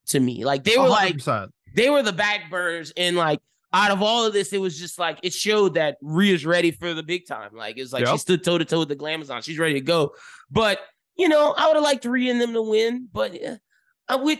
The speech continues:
Speaker 1: I'm, I'm with you. Like, the feud should be over. But the thing is, if it's over, then you gotta move straight to SmackDown with Rhea and, and Charlotte, and you know what that sets up.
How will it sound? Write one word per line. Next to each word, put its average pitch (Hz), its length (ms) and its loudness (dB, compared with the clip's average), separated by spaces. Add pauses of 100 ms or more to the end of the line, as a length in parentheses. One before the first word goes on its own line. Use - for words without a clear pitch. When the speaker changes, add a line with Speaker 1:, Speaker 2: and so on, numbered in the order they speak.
(140)
Speaker 1:
I'm, 320 320 -4
I'm 339 200 2
with 175 280 4
you. 180 140 2
Like, 208 220 0
the 254 100 2
feud 311 320 2
should 262 160 -6
be 226 180 -2
over. 202 460 0 (220)
But 240 80 0
the 262 80 -2
thing 302 240 2
is, 277 380 0 (760)
if 226 160 0
it's 202 160 0
over, 214 600 4 (400)
then 247 160 2
you 233 160 4
gotta 247 340 4
move 226 520 2
straight 240 500 0
to 190 80 -10
SmackDown 180 960 -4
with 175 200 -4
Rhea 196 460 2
and, 175 160 2
and 156 180 0
Charlotte, 202 480 2
and 165 120 -8
you 170 100 2
know 220 180 4
what 240 140 4
that 226 240 2
sets 143 320 -8
up. 127 220 -10